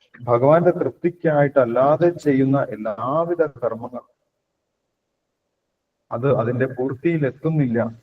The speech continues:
എന്നുള്ള കാര്യം നാരദ മഹർഷി പറഞ്ഞിട്ടുണ്ടായിരുന്നു.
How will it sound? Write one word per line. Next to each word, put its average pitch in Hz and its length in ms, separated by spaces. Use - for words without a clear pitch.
എന്നുള്ള 120 360
കാര്യം 107 360
നാരദ 107 240
മഹർഷി 107 420
പറഞ്ഞിട്ടുണ്ടായിരുന്നു. 104 760